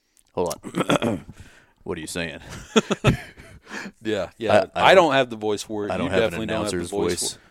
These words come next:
Speaker 2: No, no,
Speaker 1: Why,
Speaker 2: you
Speaker 1: well,
Speaker 2: don't.
Speaker 1: hold on. Why, why do I definitely not have the voice for it?
Speaker 2: You sound, I don't know. You just don't sound very manly to me. <laughs> I mean,
Speaker 1: I'm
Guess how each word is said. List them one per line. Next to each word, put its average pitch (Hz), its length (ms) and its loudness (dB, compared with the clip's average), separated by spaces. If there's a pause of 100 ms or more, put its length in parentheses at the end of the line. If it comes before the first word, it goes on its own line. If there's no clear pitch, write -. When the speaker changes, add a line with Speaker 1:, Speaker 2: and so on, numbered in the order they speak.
(140)
Speaker 2:
No, 76 80 -8
no, - 60 -16 (120)
Speaker 1:
Why, - 200 6
Speaker 2:
you - 60 4
Speaker 1:
well, 135 140 10
Speaker 2:
don't. - 20 10
Speaker 1:
hold 165 180 12
on. 101 140 8
Why, 117 280 8
why 127 180 8
do 151 120 10
I 110 80 8
definitely 90 640 4
not 82 220 -6
have 78 180 -6
the 80 80 -10
voice 78 260 -10
for 76 240 -14
it? - 80 -14 (1600)
Speaker 2:
You 87 120 -18
sound, 87 580 -10
I 90 120 -8
don't 98 140 -10
know. 90 200 -14
You 90 120 -14
just 90 180 -18
don't 92 180 -14
sound 92 220 -14
very 87 160 -12
manly 87 440 -12
to 76 80 0
me. - 60 -8
<laughs> - 1700 -14 (140)
I 165 80 2
mean, 151 140 0
Speaker 1:
I'm 160 160 -2